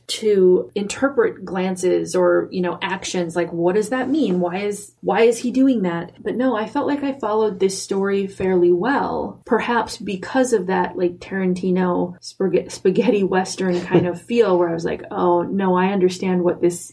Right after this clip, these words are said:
Speaker 1: tone is trying to convey.
Speaker 2: Yes, if the movie, it's a tone poem.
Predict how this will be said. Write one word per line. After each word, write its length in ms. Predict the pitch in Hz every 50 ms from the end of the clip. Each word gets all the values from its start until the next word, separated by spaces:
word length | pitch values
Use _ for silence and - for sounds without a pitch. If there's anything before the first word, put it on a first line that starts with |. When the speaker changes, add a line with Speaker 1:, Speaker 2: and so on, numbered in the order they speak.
| _
Speaker 1:
tone 680 | - - - - - 220 208 202 196 190 185 185 180 175
is 240 | 175 - - 180 180
trying 340 | - - 185 180 170 170 170
to 80 | 175 175
convey. 720 | 175 - - 170 170 170 170 160 - - - - 175 185 185 - - _ -
Speaker 2:
Yes, 560 | - - 139 131 127 127 - - - - - - -
if 260 | - 131 120 117 - _ _ -
the 80 | 139 127
movie, 760 | 135 147 185 208 208 175 143 131 123 127 123 123 - - - _ _ -
it's 200 | 165 139 139 147
a 100 | 147 135
tone 560 | - - - - - 135 127 120 117 117 107
poem. 540 | 104 - 123 120 117 - - 85 - - 139